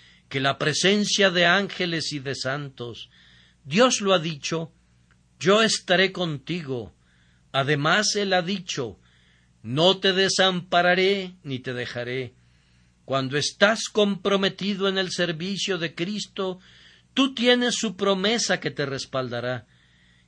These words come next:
Y Él les dijo, "Id por todo el mundo y predicad el evangelio a toda criatura. Y he aquí yo estoy con vosotros todos los días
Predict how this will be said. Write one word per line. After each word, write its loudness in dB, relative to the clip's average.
Y -4
Él 2
les 0
dijo, -6
"Id 0
por 4
todo 4
el 0
mundo 0
y 0
predicad 2
el 2
evangelio 0
a 0
toda 2
criatura. -6
Y -6
he 2
aquí 0
yo -2
estoy 0
con -2
vosotros 0
todos 2
los -4
días -4